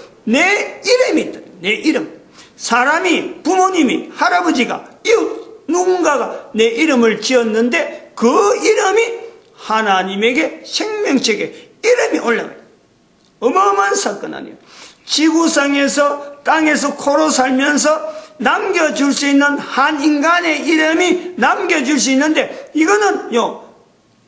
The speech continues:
땅에서는 없을 수도 있어요. 아무도 안 알려줄 수 있어요. 그러나 그 이름이 생명책에 기록돼 버리면 누구도 지울 수 없는 거예요.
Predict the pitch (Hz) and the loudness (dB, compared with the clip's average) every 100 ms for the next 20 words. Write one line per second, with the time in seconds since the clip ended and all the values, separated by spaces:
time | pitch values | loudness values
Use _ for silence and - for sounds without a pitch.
0 | _ - 330 392 359 359 359 - - - | _ -4 0 0 0 0 0 0 -4 -6
1 | - 311 - - - - 302 - - - | 0 0 2 0 -2 -2 -4 -6 -12 -20
2 | _ - 294 392 440 349 381 370 330 339 | _ -2 0 2 2 2 0 0 0 -2
3 | 226 208 - - _ _ _ _ _ _ | -2 -6 -12 -20 _ _ _ _ _ _
4 | _ _ - _ _ - 605 381 370 320 | _ _ -20 _ _ -2 2 2 2 0
5 | 359 403 403 403 403 - - - - - | 2 2 4 4 2 -2 -14 -20 -12 -4
6 | 320 381 466 480 453 - 359 392 320 302 | 0 2 2 2 0 0 0 0 0 0
7 | 285 - 247 - 190 190 311 - - _ | 0 0 0 -2 -4 -6 -10 -16 -20 _
8 | _ _ _ _ _ _ _ _ _ _ | _ _ _ _ _ _ _ _ _ _
9 | - 415 587 605 640 640 640 605 - - | -8 -4 -2 -2 -4 -2 -2 -2 -2 0
10 | 262 196 151 - 151 - - | 0 -2 -6 -10 -12 -16 -20